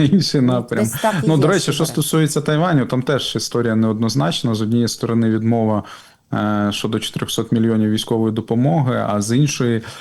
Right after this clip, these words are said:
Speaker 1: е, ми бачимо, ну, наприклад, те, що на Тайвані почнуть, е,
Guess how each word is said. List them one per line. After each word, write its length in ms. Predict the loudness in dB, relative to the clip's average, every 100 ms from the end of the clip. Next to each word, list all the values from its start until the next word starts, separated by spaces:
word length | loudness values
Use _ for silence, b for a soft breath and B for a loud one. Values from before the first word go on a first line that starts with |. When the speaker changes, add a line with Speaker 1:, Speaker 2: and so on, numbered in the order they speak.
| -14 -10 -4
Speaker 1:
е, 540 | 0 2 2 0 2
ми 160 | 2 2
бачимо, 540 | 0 0 -2 -2 0
ну, 100 | 2
наприклад, 600 | 2 0 -2 -4 -4 -6 -2
те, 160 | -2
що 460 | -2 -2 0 0 0
на 120 | -2
Тайвані 960 | -2 -2 0 2 2 4 2 0 -2 -4
почнуть, 580 | -8 -2 0 0 -2
е, 40 | -6